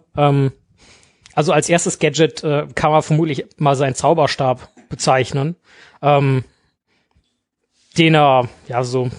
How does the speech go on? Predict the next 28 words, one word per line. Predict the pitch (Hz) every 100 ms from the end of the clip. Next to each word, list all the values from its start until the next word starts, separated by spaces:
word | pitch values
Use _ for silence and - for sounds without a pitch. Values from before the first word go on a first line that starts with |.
| - -
in | 135
Anführungszeichen | 131 151 151 - 143 135
als | 117
Allzweckwaffe | - 151 - - - - 135 156
dabei | 139 135 135 135
hat. | 139 - - - -
Damit | - 139 143
kann | 160
man | 156
Or-, | 147 151
kann | - 151
er | 143
Orks | 170 175 -
klüppeln | - 165 170 170 165
oder | 151 139 139
irgendwelche | 139 139 143 - 143
Narren | 139 143
verhauen. | 147 156 139 139 139 135 - - - _
Ähm, | 139 139 131 120
er | 127
kann | 127 139 131 127
Kristalle | - - - 156 160
einfügen, | 143 156 - 165 156 147
um | 131 127
Licht | 127 143 -
damit | 156 147
zu | - 147
machen, | 139 - 147